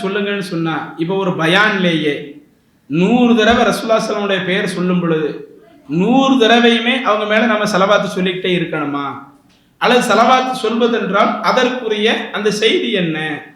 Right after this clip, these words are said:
எத்த-, எத்தனை தடவை நாம அவங்க மேல ஸலவாத்து சொல்லிக்கிடலாம் என்பதற்கான ஒரு கேள்வியை சகோதரி முன்வைக்கிறாங்க. நபிகள் நாயகம் ஸல்லல்லாஹு அலைஹி வஸல்லம் அவங்க சொல்றாங்க, "என் பெயர் சொல்லப்பட்டு யார் என் மீது ஸலவாத்து சொல்லவில்லையோ,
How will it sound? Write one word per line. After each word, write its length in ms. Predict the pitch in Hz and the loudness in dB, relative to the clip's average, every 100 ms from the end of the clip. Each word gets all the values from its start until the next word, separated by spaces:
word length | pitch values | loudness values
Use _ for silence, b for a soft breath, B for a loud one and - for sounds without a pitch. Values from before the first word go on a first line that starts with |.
| _ - | _ -4
எத்த-, 240 | 190 214 | -2 2
எத்தனை 360 | 226 226 285 269 | 2 2 0 0
தடவை 260 | 240 254 254 | 2 2 2
நாம 220 | 240 233 | 2 2
அவங்க 180 | 220 214 | 0 -2
மேல 240 | 214 - | -2 -2
ஸலவாத்து 360 | 208 214 214 - | 0 2 0 -2
சொல்லிக்கிடலாம் 640 | - 180 175 156 160 147 - B B | -4 -4 -4 -4 -4 -4 -8 B B
என்பதற்கான 720 | 165 220 240 233 226 208 220 247 | -4 0 2 2 0 -2 -2 -2
ஒரு 160 | 226 | -2
கேள்வியை 400 | - 220 220 240 | 0 -2 -2 -4
சகோதரி 460 | 180 185 214 208 226 | -4 -2 -2 -4 -6
முன்வைக்கிறாங்க. 640 | 190 185 180 175 156 135 131 - - b b b | -6 -6 -6 -4 -6 -8 -12 -20 -20 b b b
நபிகள் 360 | 160 226 240 262 | 0 4 4 4
நாயகம் 380 | 240 240 220 - | 4 4 2 0
ஸல்லல்லாஹு 160 | 208 233 | 0 2
அலைஹி 180 | 233 | 2
வஸல்லம் 200 | - 214 | 0 -4
அவங்க 180 | 202 185 180 | -4 -4 -2
சொல்றாங்க, 560 | 185 185 180 165 165 - - - b b 160 | -2 0 0 0 -2 -4 -12 -20 b b -2
"என் 240 | 202 214 | 0 0
பெயர் 280 | 214 220 254 | 2 4 4
சொல்லப்பட்டு 960 | - 220 226 226 214 - 180 185 - - - _ | 2 0 2 2 2 -2 -2 -2 -4 -14 -20 _
யார் 520 | 151 185 226 262 - - | -2 4 4 4 2 2
என் 240 | 226 220 | 2 2
மீது 260 | 233 240 262 - | -2 -2 -2 -2
ஸலவாத்து 480 | 214 247 247 247 - | 0 0 -2 -2 -4
சொல்லவில்லையோ, 800 | 208 208 196 180 170 165 165 | -6 -4 -4 -2 0 -2 -4